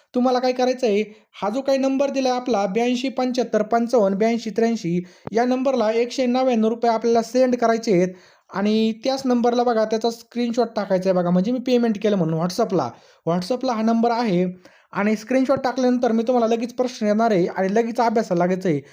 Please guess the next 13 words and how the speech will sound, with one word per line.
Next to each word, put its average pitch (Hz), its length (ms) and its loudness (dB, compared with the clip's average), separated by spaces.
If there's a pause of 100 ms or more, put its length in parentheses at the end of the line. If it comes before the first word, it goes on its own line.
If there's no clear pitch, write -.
(200)
वेळ 233 260 4
वाया 240 360 2
घालवू 185 340 0
नका, 214 360 2
कारण 220 360 0
की 240 100 -4
बाहेर 233 280 2
जर 208 160 0
पाहिलं 233 260 2
भरपूर 180 360 -2
कॉम्पिटिशन 220 560 0
आहे 170 80 0
पहा. 156 260 0